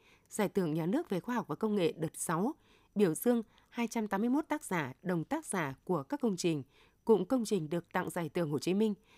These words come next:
giải thưởng nhà nước về khoa học và công nghệ đợt này. Chủ tịch nước Nguyễn Xuân Phúc khẳng định, các công trình, cụm công trình này có giá trị đặc biệt to lớn, là kết quả dày công nghiên cứu, cống hiến trí tuệ, tài năng của các tác giả.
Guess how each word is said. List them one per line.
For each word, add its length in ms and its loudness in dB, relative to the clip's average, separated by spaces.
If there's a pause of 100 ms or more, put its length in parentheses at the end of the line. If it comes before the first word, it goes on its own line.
(180)
giải 180 -2
thưởng 220 0
nhà 120 0
nước 240 0
về 120 -2
khoa 140 0
học 120 2
và 80 -2
công 200 -2
nghệ 140 2
đợt 200 -4
này. 180 -4 (680)
Chủ 140 -6
tịch 140 2
nước 180 2
Nguyễn 220 4
Xuân 180 2
Phúc 160 -2
khẳng 220 -2
định, 140 2 (340)
các 120 -2
công 120 4
trình, 260 0 (120)
cụm 160 4
công 140 0
trình 180 -2
này 280 -2
có 100 -8
giá 120 -4
trị 300 -2
đặc 180 -4
biệt 260 -2
to 120 0
lớn, 280 0 (460)
là 120 0
kết 180 -2
quả 300 0
dày 240 0
công 200 0
nghiên 140 0
cứu, 320 4
cống 240 0
hiến 180 2
trí 140 -2
tuệ, 240 0 (420)
tài 160 2
năng 280 0
của 260 0
các 220 -4
tác 140 -4
giả. 240 -2